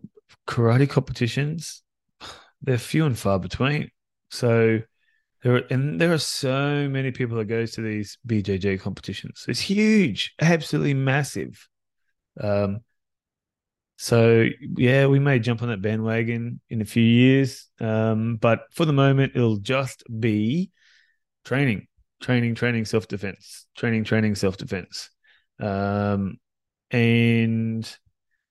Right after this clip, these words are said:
who knows, maybe, maybe in, maybe in a later stage, we might do, we might do, mm, some M M A. I mean, what is M M A, right? It's a mixed martial art.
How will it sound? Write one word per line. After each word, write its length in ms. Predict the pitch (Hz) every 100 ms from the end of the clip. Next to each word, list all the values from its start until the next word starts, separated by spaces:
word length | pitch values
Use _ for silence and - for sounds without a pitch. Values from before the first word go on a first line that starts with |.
| _ _
who 100 | 185
knows, 360 | 185 185 165 127
maybe, 560 | 170 165 160 151 131 - _ _
maybe 380 | 160 180 165 151
in, 340 | - 143 131 - _ -
maybe 440 | 151 165 151 139
in 120 | 139
a 80 | 131
later 260 | 123 127 123
stage, 340 | - 123 117
we 120 | 120
might 280 | 120 113 98
do, 440 | - 110 110 107 98 _ _ _
we 60 | 147
might 220 | 131 107
do, 400 | 117 117 110 110 - _ - - _ _ _ -
mm, 280 | 117 113 110 _ _ _
some 400 | - 131 123 113
M 160 | - 110
M 140 | 104
A. 220 | 98 87 85
I 40 |
mean, 400 | 98 98 95 - - - _ _ _ _ _
what 220 | - 151
is 120 | 120 101
M 140 | 101
M 140 | 95
A, 200 | 87 85
right? 300 | 87 98 101 - _ _ _ _ _ _ _ _ _
It's 120 | -
a 20 | 113
mixed 320 | 117 113 -
martial 380 | 107 104 - 87
art. 180 | 78